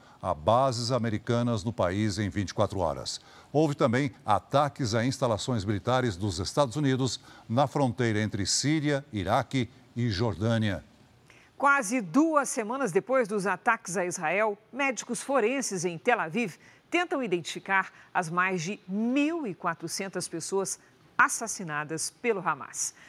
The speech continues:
Speaker 2: Mais de quinhentas vítimas já tiveram as identidades reveladas, entre elas uma mulher e a neta mortas em uma comunidade agrícola. O repórter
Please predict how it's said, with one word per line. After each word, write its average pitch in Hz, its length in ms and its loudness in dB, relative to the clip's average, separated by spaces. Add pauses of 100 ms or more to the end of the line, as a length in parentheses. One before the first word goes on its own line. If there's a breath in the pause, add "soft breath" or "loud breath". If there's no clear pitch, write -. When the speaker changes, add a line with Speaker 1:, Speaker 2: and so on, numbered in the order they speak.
(260 loud breath)
Speaker 2:
Mais 190 300 4
de 160 80 -6
quinhentas 196 680 0
vítimas 180 440 -6
já 170 100 -4
tiveram 190 400 -2
as 170 100 -6
identidades 165 520 0
reveladas, 180 840 0 (300 loud breath)
entre 269 240 0
elas 262 260 0
uma 214 140 -4
mulher 180 380 0 (180)
e 180 80 -2
a 165 80 -2
neta 226 420 0 (280 loud breath)
mortas 214 540 2
em 190 120 -2
uma 180 140 -2
comunidade 180 500 -2
agrícola. 165 560 -6 (720 loud breath)
O 170 80 -2
repórter 285 640 4